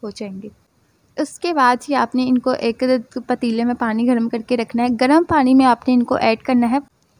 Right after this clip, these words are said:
जल्दी से अगर potatoes को boil करना हो ना, तो ये तरीका best है, गर्म पानी में ऐड करें छोटे-छोटे pieces करके, तो आपके दस minute एटलीस्ट लगेंगे और आपके पोटैटो जो है ना, वो अच्छे से boil हो जाएंगे। उसके बाद आपने फोक की मदद से ना, इनको अच्छे से mash कर लेना है।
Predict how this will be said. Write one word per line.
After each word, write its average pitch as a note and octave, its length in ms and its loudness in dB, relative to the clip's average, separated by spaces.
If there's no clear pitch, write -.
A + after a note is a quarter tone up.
जल्दी C#4+ 340 2
से E4+ 100 -2
अगर E4 160 2
potatoes D4 460 2
को D#4 60 2
boil C#4 300 6
करना C4+ 240 2
हो C4+ 100 4
ना, C4 120 2
तो C4+ 100 0
ये C#4+ 140 0
तरीका C4 360 2
best A#3+ 320 0
है, C#4 60 0
गर्म C4 260 2
पानी C4+ 200 2
में C4+ 120 2
ऐड B3 160 2
करें C4+ 180 0
छोटे-छोटे C4 340 0
pieces C4 340 -4
करके, A#3+ 300 -2
तो B3+ 80 0
आपके A#3+ 240 -2
दस A#3 320 -2
minute A#3 480 -2
एटलीस्ट A3+ 360 -4
लगेंगे G#3+ 300 0
और A#3+ 60 0
आपके A#3 200 -4
पोटैटो A3+ 360 -2
जो A3+ 120 -4
है A3+ 140 -2
ना, A#3+ 60 -2
वो B3 40 0
अच्छे A#3+ 220 -4
से A#3 120 -8
boil G#3+ 280 -2
हो G#3+ 80 -2
जाएंगे। A#3 220 -2
उसके B3+ 220 -6
बाद A3+ 220 2
आपने B3 360 -2
फोक A#3+ 300 0
की C#4 100 0
मदद A#3+ 200 2
से - 160 -4
ना, C4+ 80 0
इनको D4 200 0
अच्छे B3 180 -2
से C4+ 100 -2
mash A3+ 320 0
कर C4+ 160 -2
लेना A3 260 -4
है। A#3 120 -6